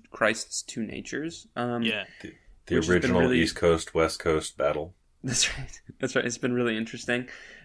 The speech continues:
Speaker 1: Um, he also has a, a text,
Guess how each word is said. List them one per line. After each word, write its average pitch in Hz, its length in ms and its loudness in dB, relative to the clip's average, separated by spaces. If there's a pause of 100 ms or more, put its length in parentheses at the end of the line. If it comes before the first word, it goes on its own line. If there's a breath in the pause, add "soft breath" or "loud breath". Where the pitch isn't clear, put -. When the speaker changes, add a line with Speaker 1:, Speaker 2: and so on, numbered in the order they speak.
(140 loud breath)
Speaker 1:
Um, 127 360 8
he 131 200 0
also 180 440 4
has 139 600 4
a, 117 340 4
a 117 80 0
text, - 640 0